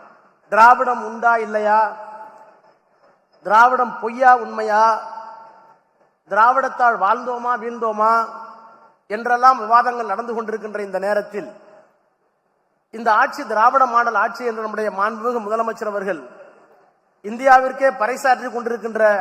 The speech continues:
இந்த நேரத்தில், திராவிடத்தால் விளைந்த நன்மைகளை மறந்துவிட்டு பேசக்கூடிய புல்லூர்விகள்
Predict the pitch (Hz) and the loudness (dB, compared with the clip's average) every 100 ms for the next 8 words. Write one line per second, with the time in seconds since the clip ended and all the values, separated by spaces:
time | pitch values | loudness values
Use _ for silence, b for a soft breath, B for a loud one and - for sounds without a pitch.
0 | - 196 226 233 214 202 196 208 156 - | -4 -8 -2 0 2 0 0 -6 -10 -16
1 | - - _ _ _ _ _ _ _ _ | -20 -20 _ _ _ _ _ _ _ _
2 | _ _ _ _ - 214 247 277 277 277 | _ _ _ _ -4 4 6 6 6 2
3 | 277 277 277 277 - 214 277 294 269 226 | 4 4 4 -4 -8 -2 -2 0 -2 -2
4 | 254 240 240 233 214 185 - - - _ | -4 -4 -2 -2 -4 -10 -20 -20 -20 _
5 | _ _ 165 214 269 277 269 - 277 277 | _ _ 0 2 2 -2 -10 -8 -4 0
6 | 285 269 - - - - - - _ _ | 0 -4 -10 -14 -16 -20 -20 -20 _ _
7 | _ _ _ _ _ _ _ _ _ _ | _ _ _ _ _ _ _ _ _ _
8 | 240 294 294 294 247 254 247 - 262 294 | -2 0 0 -4 -4 -6 -6 -6 -8 -6
9 | 285 262 254 233 208 | -6 -4 -6 -6 -16